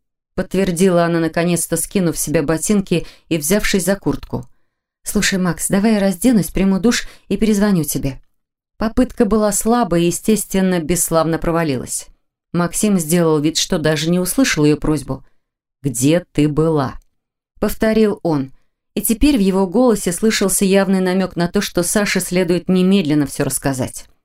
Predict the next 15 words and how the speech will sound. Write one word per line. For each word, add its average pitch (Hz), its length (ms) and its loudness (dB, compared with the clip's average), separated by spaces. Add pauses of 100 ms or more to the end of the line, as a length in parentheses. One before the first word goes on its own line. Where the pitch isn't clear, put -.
(460)
Это 220 240 0
здорово 202 520 0 (200)
разозлило 202 640 2
её, 143 340 2 (180)
хоть 196 220 -2
она 196 220 2
и 185 60 -4
понимала, 202 460 2
что - 360 -2
он 165 180 0
в - 60 -6
своём 196 360 0
праве. 196 420 0 (480)
Впрочем, 269 560 0
именно 262 580 4